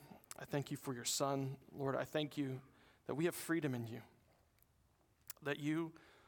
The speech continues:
don't expect us to have it all together all the time. You expect us to come to you in our weakness,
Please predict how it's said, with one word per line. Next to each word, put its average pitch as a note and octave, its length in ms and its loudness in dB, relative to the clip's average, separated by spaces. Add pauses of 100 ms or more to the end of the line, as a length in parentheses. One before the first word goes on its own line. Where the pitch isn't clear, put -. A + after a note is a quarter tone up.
(680)
don't E3+ 200 6
expect - 440 2
us E3+ 140 2
to D#3 80 2
have C#3+ 240 2
it C#3 60 0
all D3 200 4
together C3+ 500 2
all C3 180 2
the A#2 100 -10
time. A#2 320 -6 (1900)
You G3+ 80 0
expect - 400 2
us D#3 140 2
to - 100 -8
come D3+ 300 2
to C#3 60 2
you B2 360 -2 (340)
in B2+ 100 -2
our B2 100 -2
weakness, G3+ 640 2